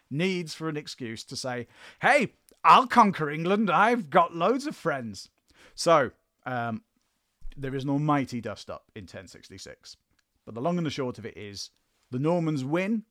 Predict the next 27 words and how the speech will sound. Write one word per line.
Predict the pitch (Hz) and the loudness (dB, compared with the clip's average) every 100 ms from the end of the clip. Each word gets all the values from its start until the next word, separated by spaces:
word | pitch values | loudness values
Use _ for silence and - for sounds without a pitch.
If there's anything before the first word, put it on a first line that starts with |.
| _ | _
at | - | -12
the | 117 | -8
Battle | 120 110 | -8 -10
of | |
Hastings. | 131 139 - 143 143 - _ _ _ | -10 -10 -8 -10 -10 -12 _ _ _
They | - 131 | -6 -2
eventually, | 143 131 151 214 - 180 131 120 139 - _ _ _ _ | -2 0 0 0 -2 -6 -6 -6 -10 -16 _ _ _ _
um, | 113 110 - | -10 -8 -8
conquer | 147 143 | -6 -6
the | 117 | -4
rest | 147 170 | -4 -4
of | 151 | -8
the | 143 | -8
country. | 160 147 - 170 - _ _ _ _ _ _ _ | -8 -8 -8 -10 -10 _ _ _ _ _ _ _
It's | - | -14
not | 151 165 | -10 -10
as | - | -10
quick | - 196 - | -6 -6 -6
as | 123 | -12
it | - | -10
seems | - 143 139 156 120 | -10 -8 -6 -8 -10
in, | 117 113 110 | -10 -8 -10
on | 110 104 | -12 -12
the | 107 104 - | -14 -16 -18
school | - 127 110 | -12 -12 -10
history | 113 - 117 | -12 -14 -14
book, | 110 120 - | -12 -12 -14